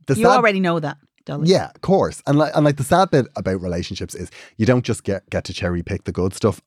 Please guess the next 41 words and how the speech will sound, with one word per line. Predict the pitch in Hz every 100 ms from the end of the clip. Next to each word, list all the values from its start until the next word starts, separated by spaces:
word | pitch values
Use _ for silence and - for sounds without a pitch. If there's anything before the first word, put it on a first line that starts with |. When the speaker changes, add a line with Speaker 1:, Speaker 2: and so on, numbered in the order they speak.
| -
Speaker 2:
No, | 143
you | 135
don't. |
Speaker 1:
God, | 127 269 233
I | 165
wish | 143 143
you | 123
could | 110
do | 101 92
that. | 76 80 - - _ _
Speaker 2:
We, | 180 175
we'd | 185 196
all | 190
love | 151 143
that, | 151 156
wouldn't | -
Speaker 1:
I | 220
Speaker 2:
we? | 233 233 220
Speaker 1:
mean, |
<laughs> | 214 196 - - - - _ _ 539 - _ _ -
that | 311 214
would | 170 127
be | - 120 113 101 - _ _ _ _ _ _ _ -
Speaker 2:
I |
know. | 147 - _ _ _ _ _ -
Speaker 1:
But | - 143 120 - _ -
you | 107
just | 107 92
don't | 80
get | 76
to | -
do | 80
that. | 76 - _ -
And | 110
that's | 123 - -
the, | - 117 120
like, | 139 127
that's | 147 156
the | 143
sad | - 113 95
reality. | 98 98